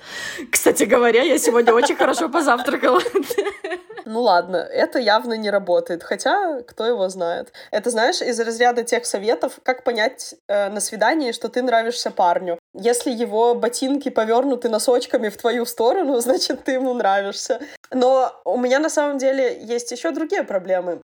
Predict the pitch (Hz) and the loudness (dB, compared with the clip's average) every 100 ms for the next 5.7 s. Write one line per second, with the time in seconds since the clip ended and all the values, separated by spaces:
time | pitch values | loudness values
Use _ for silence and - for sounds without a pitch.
0 | - 208 220 254 285 247 233 240 240 220 | -8 -6 0 0 0 -4 -2 -4 -6 -6
1 | 214 214 277 320 294 - - 190 170 175 | -2 0 0 0 -4 -4 -4 -2 -2 -2
2 | 180 240 254 226 220 220 214 226 - 214 | -4 -4 -6 -4 0 0 0 -6 -8 -6
3 | 208 185 180 185 262 262 269 269 - - | -2 0 0 0 -2 2 0 0 -2 0
4 | 233 240 240 220 220 247 254 226 214 214 | 0 0 -2 2 2 2 0 0 0 -2
5 | 214 - 202 170 170 165 | -2 -4 0 0 0 -2